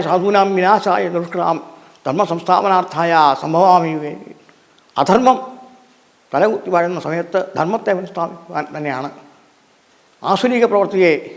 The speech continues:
നിവാരണം തന്നെയാണ് അയ്യപ്പസ്വാമി ഇരിക്കുന്നത്. അദ്ദേഹം ഇപ്പോൾ അങ്ങനെ യോഗാരൂഢനായിട്ടാണ്,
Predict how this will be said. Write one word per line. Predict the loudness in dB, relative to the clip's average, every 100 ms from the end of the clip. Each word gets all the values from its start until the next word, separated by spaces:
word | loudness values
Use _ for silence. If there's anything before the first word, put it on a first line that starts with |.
| -20 -16 -6
നിവാരണം | 0 0 0 -2 -4
തന്നെയാണ് | -10 -12 -8 -6 -6 -10 -20 _ _ _ _ _
അയ്യപ്പസ്വാമി | -16 -14 -10 -10 -10
ഇരിക്കുന്നത്. | -12 -8
അദ്ദേഹം | -2 0 -2 -8 -10
ഇപ്പോൾ | 0 0 0 -8 -20 _ _
അങ്ങനെ | -4 -4 -4 -8 -20 -20 _ _
യോഗാരൂഢനായിട്ടാണ്, | 2 8 10 10 8 6 6 6 4 -2